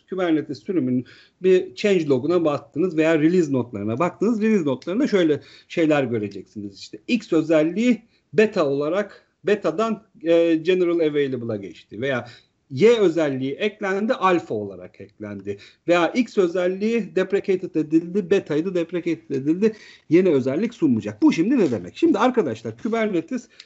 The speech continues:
büyük bir proje ve sürekli birçok içerisinde, e, farklı farklı şeyler var bildiğiniz üzere. Farklı farklı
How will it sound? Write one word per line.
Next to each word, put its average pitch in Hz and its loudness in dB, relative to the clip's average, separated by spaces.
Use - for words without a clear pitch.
büyük 214 0
bir 170 -4
proje 156 -2
ve 190 -6
sürekli 202 -2
birçok 190 -4
içerisinde, 196 -2
e, 147 -2
farklı 165 -4
farklı 120 -6
şeyler 160 2
var 107 -4
bildiğiniz 107 -6
üzere. 110 -6
Farklı 135 -6
farklı 127 -4